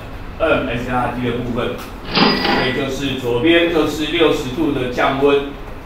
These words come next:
右边就是冰块的融化，M 乘以 Q，X 乘以八十，所以算出来叫做一百五十克，一百五十克。跟刚才的例题基本上完全一样，除了数字不一样之外。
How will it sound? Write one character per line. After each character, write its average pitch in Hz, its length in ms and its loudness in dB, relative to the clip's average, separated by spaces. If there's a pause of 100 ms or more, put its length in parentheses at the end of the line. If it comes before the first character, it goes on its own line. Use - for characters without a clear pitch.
右 156 240 8
边 156 260 4
就 147 200 4
是 143 180 -2 (240)
冰 147 220 -2
块 143 160 4
的 113 140 0
融 110 260 -4
化， - 380 2
M 147 200 0
乘 131 180 0
以 123 120 -2 (100)
Q，X 143 720 -4
乘 127 100 -2
以 123 100 -2
八 131 320 4
十， - 60 -4 (1200)
所 123 80 -2
以 123 140 -2
算 131 260 -2
出 135 80 0
来 123 160 4
叫 127 160 0
做 - 320 -2 (720)
一 120 60 -4
百 123 220 2
五 - 100 0
十 - 180 -8
克， 123 200 -2 (680)
一 - 20 -4
百 107 140 6
五 - 40 -2
十 - 200 -6
克。 120 100 2 (640)
跟 151 160 12
刚 165 160 12
才 151 140 12
的 151 220 12
例 165 220 8
题 117 200 2
基 151 180 6
本 127 160 10
上 127 240 10
完 120 200 10
全 117 200 6
一 110 120 6
样， 120 200 10
除 127 160 2
了 123 120 8
数 135 200 4
字 123 200 2
不 131 180 4
一 120 60 8
样 120 200 10
之 117 140 0
外。 110 180 10